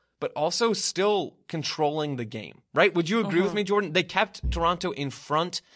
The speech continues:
Speaker 1: and they were able to, to have them move the ball back and forth, but into spaces and into spots where Toronto were comfortable with that. They sat deep in a, in a four four two block,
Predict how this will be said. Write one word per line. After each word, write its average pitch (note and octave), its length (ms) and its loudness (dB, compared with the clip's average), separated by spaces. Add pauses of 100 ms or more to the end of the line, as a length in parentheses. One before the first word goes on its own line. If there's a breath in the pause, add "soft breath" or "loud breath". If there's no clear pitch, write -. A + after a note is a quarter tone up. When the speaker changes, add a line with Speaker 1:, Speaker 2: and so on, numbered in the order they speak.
(180 soft breath)
Speaker 1:
and D#3 140 -4
they E3+ 60 2
were F3+ 180 0
able E3+ 300 -4
to, D#3+ 200 -6
to B2+ 200 -8
have E3+ 360 -4
them C#3+ 200 -4
move D#3+ 200 -6
the C#3 80 -4
ball C3 200 -2
back B2+ 220 -2
and B2 100 -12
forth, D#3 380 -2 (440)
but F3+ 160 0
into G3+ 280 -4
spaces E3+ 580 -4
and A#2 120 -8
into D#3 200 -6
spots C#3+ 440 -2
where C#3+ 140 -4
Toronto D3 380 -6
were D3 100 -2
comfortable C3 500 -8
with - 140 -18
that. - 140 -12 (400 soft breath)
They D#3+ 100 0
sat F3 400 0
deep D3 280 -6
in C3+ 120 -2
a, B2+ 120 0
in C#3 140 -2
a C3 40 -2
four C#3+ 220 -4
four E3 200 -4
two D#3 220 -4
block, C3+ 380 -4